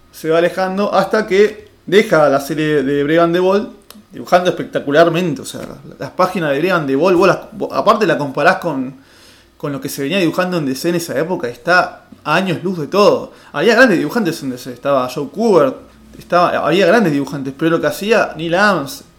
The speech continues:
o sea, estaba a años luz de, de todo lo demás. Pero él deja Brave and the Bold y pasa primero a dibujar las portadas de las series de Batman, tanto de Batman como de Detective Comics, y después a dibujar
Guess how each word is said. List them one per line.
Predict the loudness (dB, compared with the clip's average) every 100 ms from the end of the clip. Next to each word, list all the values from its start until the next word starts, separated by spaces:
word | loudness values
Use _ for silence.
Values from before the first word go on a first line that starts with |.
| _ -20
o |
sea, | -18
estaba | -4 4 6 8
a |
años | 6 2 -4
luz | -2 -2
de, | -2
de | -4 -10 -2
todo | 0
lo | 2
demás. | 2 0 0 -4 -16 -20 _ _
Pero | 6 8 8
él | 8
deja | 6 2 4
Brave | 4 4
and | 6
the | 6
Bold | 6 4 0
y | -2
pasa | 0 2 4 2 2 -6 _
primero | -2 4 6
a | 6 6
dibujar | 4 4 2
las | 2
portadas | 2 -2 4 6 4 2 -8 -20 _
de | -16 -8 -4 -4 -6 -10
las | -10
series | -8 -6
de | 0
Batman, | 2 2 -2 -8 -10
tanto | -8 -4
de | -2
Batman | -4 -4
como | -6 -4
de |
Detective | -4 -2 -2 0
Comics, | 0 0 -2 -8 -20 -20 -16
y | -6
después | -4 2 2 2
a |
dibujar | -2 -2 0 0 -2